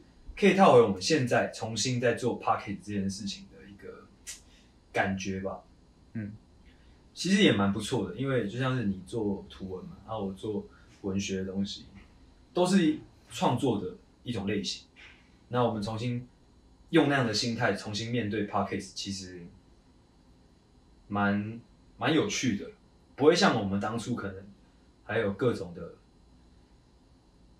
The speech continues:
Speaker 1: 顾虑，或者说各种的害怕。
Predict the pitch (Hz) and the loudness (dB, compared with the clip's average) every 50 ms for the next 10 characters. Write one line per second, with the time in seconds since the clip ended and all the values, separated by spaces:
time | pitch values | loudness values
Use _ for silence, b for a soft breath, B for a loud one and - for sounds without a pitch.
0 | - - - _ _ _ _ _ _ - 160 143 120 113 123 120 101 98 95 107 | -20 -20 -20 _ _ _ _ _ _ -2 0 0 2 2 2 2 0 0 -2 -4
1 | 113 110 107 104 110 107 104 104 - 156 151 120 101 95 87 85 - 95 98 - | -6 -4 -4 -4 -4 -4 -6 -2 2 4 4 4 4 0 -4 -12 -14 -14 -8 -4
2 | 131 151 - - - 98 - - - | -4 -4 -4 -6 -8 -12 -12 -12 -14